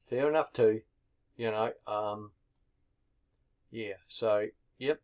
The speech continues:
I need to go to the home page, uh, but, uh, looks like I'm not gonna get there, I guess. Um, yes, I need to go to the home page.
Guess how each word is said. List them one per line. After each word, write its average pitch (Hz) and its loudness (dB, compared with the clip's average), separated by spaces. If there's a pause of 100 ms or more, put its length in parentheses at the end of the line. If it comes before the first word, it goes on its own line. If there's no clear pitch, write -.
(140)
I 110 0 (220)
need 127 -2
to 113 -6
go 117 4
to 107 -4
the 95 -2
home 139 -4
page, 185 -6 (840)
uh, 101 -10
but, 107 -8
uh, 101 -2
looks - -12
like 101 -2
I'm 104 -6
not - -8
gonna 98 -6
get 101 -10
there, 95 -8
I 98 -8
guess. 107 -6 (760)
Um, 120 2 (4000)
yes, 113 -8
I 101 -4
need 113 -4
to 110 -12
go 107 -4
to 104 -6
the 101 -6
home 107 -8
page. 90 -14